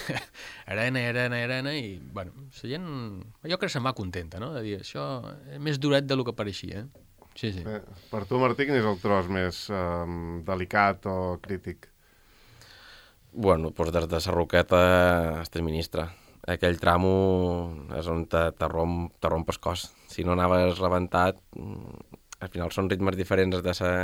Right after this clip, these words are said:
Speaker 3: que porten Jordi o que m'ha arribat portant altres, que al final volem córrer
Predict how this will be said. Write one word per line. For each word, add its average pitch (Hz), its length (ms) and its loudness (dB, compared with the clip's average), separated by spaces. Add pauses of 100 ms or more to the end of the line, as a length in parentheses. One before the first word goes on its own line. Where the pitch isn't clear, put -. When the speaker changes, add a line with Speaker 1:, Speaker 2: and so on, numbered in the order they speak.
(560)
Speaker 3:
que 92 140 -6
porten 92 320 -2
Jordi 95 240 2
o 98 240 2
que - 160 -10
m'ha 92 80 2
arribat 92 260 0
portant 90 220 -2
altres, 101 240 -4
que - 60 -12
al 90 80 -6
final 87 120 -2
volem 92 240 0
córrer 95 360 0